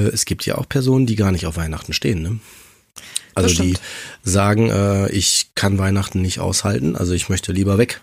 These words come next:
Speaker 1: von Weihnachten.“ Und, äh, ich glaub, das ist gar nicht zu unterschätzen,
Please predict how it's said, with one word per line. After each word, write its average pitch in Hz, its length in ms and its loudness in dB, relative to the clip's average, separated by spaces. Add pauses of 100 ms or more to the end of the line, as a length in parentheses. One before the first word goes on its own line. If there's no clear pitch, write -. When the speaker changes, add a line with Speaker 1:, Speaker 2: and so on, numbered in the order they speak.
Speaker 1:
von 78 260 -4
Weihnachten.“ 80 580 -2 (500)
Und, 95 400 2
äh, 90 220 -2
ich - 140 -6
glaub, 113 160 -2
das - 160 -4
ist 113 120 -4
gar 92 140 0
nicht 101 160 -2
zu - 100 -2
unterschätzen, 139 560 -2